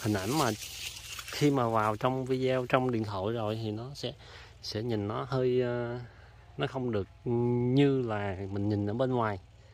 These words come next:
Nó nhìn nó hơi, à, bé bé, nhưng mà ở ngoài thì nhìn nếu mà ba năm rưỡi như vậy thì cũng tương đối. Đó, nếu ở miền Tây mình trồng ba năm rưỡi thì cũng chạng này thôi. Đó, nhưng mà đây là Tây Nguyên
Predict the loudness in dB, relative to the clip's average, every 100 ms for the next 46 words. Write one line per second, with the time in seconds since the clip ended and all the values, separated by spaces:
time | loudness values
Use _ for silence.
0 | -20 -20 -20 -12 -4 -2 -2 -4 -6 -4
1 | -2 -2 -4 -4 -2 -2 0 -2 -2 -6
2 | -12 -8 -4 -2 0 0 -2 -4 -6 -8
3 | -18 -20 -20 -20 -8 -2 0 0 0 -2
4 | -2 -2 -2 -2 0 -2 -2 -2 -2 -4
5 | -4 -2 -2 -2 -2 -6 -14 -20 2 4
6 | 4 0 -4 -10 -16 -16 -16 -16 -16 -16
7 | -16 -20 -20 -20 -12 -10 -10 -6 -4 -2
8 | -4 -2 -2 2 6 6 6 2 0 -2
9 | -2 -2 0 -2 -2 -2 -2 0 2 2
10 | 0 0 -2 -2 -4 -10 -20 -20 -20 -20
11 | -20 -20 -20 -20 -20 -20 -20 -20 -20 -20
12 | -20 -16 -12 -12 -8 -4 -2 0 0 2
13 | 0 2 2 2 2